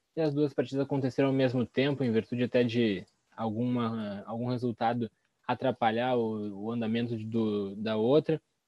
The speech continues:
Aconteceram ao mesmo tempo, às nove e meia da noite. E vamos começar falando aí pelo Grêmio. O Grêmio que entrou em campo na Arena, recebeu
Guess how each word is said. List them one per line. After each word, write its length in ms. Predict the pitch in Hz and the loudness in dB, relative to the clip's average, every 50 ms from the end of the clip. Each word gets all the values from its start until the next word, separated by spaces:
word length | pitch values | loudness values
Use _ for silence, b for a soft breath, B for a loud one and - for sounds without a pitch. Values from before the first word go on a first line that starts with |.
| _ _ - | _ _ -8
Aconteceram 340 | 131 123 127 - 151 147 147 | -6 -6 -2 0 2 2 2
ao 60 | 147 | 2
mesmo 240 | 143 139 135 147 127 | 0 0 0 -2 -2
tempo, 320 | - 151 160 160 - - | 0 0 0 2 4 4
às 140 | 139 123 117 | 4 6 4
nove 380 | 127 131 143 147 143 135 131 139 | 2 0 0 0 0 0 0 -2
e 20 | |
meia 320 | 135 131 127 131 131 131 131 | -2 -2 0 0 0 -2 -2
da 220 | 139 147 160 165 | -2 0 0 0
noite. 420 | 143 131 139 156 202 - - - _ _ _ _ _ _ _ _ | 2 2 2 2 2 0 -4 -14 _ _ _ _ _ _ _ _
E 140 | - 175 180 | 0 2 2
vamos 300 | 156 156 170 170 160 143 | 4 4 2 0 0 -4
começar 440 | - 170 160 151 127 - 139 143 139 | -4 -4 -4 -4 -2 -2 0 -2 0
falando 360 | - - 135 123 123 131 139 | 0 0 2 2 4 4 6
aí 120 | 135 135 131 | 6 4 6
pelo 240 | - 147 147 151 143 | 6 6 6 6 6
Grêmio. 460 | 123 117 113 120 123 127 117 98 85 | 6 6 6 8 8 8 6 4 2
O 40 | 85 | 0
Grêmio 340 | 92 101 107 113 123 127 120 | -2 0 2 2 2 0 0
que 80 | - 127 | 0 -2
entrou 240 | 117 110 - 123 | -2 0 0 0
em 60 | 123 120 | 0 0
campo 320 | - 127 123 127 - 143 | 0 0 -2 -2 0 0
na 80 | 139 127 | 2 2
Arena, 360 | 117 113 120 135 147 151 131 | 4 4 6 6 6 4 4
recebeu 540 | 113 110 - - 117 110 110 123 135 127 | 0 0 0 0 2 4 6 6 4 4